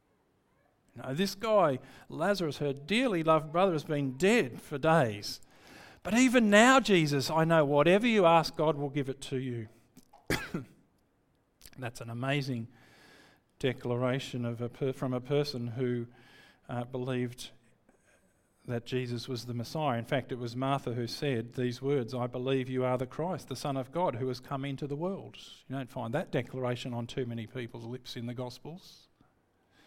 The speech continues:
but you do on Martha's lips. It's clear too, <clears throat> pardon me, that Martha was also a woman who was given to action.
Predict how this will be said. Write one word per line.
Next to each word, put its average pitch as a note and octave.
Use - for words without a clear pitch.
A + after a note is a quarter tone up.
but C3
you C3+
do D3
on B2
Martha's C#3
lips. -
It's E3+
clear A#3
too, E3+
<clears throat> -
pardon C3+
me, D3
that D3
Martha E3+
was C#3
also C#3+
a C3
woman C#3+
who C3
was C3
given D3
to D#3
action. A2+